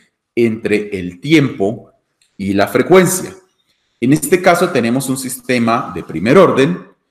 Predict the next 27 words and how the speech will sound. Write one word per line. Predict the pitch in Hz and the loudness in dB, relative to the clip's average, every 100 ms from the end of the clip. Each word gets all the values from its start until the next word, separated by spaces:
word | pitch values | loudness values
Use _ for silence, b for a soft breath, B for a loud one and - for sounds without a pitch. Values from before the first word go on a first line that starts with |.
| _ _ | _ _
y | 208 233 254 254 - _ _ - | 0 0 0 -4 -12 _ _ -6
tenemos, | - 107 82 - - - | -4 -2 -4 -8 -16 -14
es | 85 | -10
equivalente | 117 127 123 120 113 120 | -4 4 4 4 2 0
a | 113 | -2
tener | 90 95 | -2 -4
un | 87 | -2
único | 107 131 135 190 | 0 0 2 2
polo | 202 147 127 151 B B _ | 4 6 4 0 B B _
y | 175 | -2
tenemos | 190 175 147 135 143 - - | 2 4 4 4 0 -6 -6
una | 120 131 135 | -2 0 -2
fase | - 143 127 - 117 - _ _ | 2 2 2 -4 -6 -8 _ _
que | - | -20
está | - 101 | -6 -4
adicionando | 113 117 120 117 123 | -4 -4 -4 -2 -2
el | 123 | -4
sistema | 143 - 113 104 104 | -8 -2 0 2 2
de | 110 156 170 B B _ | 2 2 -2 B B _
menos | 123 147 156 156 156 - | 2 4 4 2 -2 -4
noventa | 110 92 92 87 85 87 | -6 -4 -4 -6 -8 -8
grados. | 95 - - - - _ _ _ _ _ _ _ _ _ _ _ _ _ _ | -6 -10 -16 -20 -20 _ _ _ _ _ _ _ _ _ _ _ _ _ _
Es | 143 | 2
decir, | 110 131 151 113 | 4 4 4 2
el | 87 113 113 | 0 -2 -2
máximo | 117 160 170 - 185 175 165 | 2 0 0 -4 -2 0 0
retardo | 127 95 139 135 104 73 - | 0 2 2 2 0 -8 -12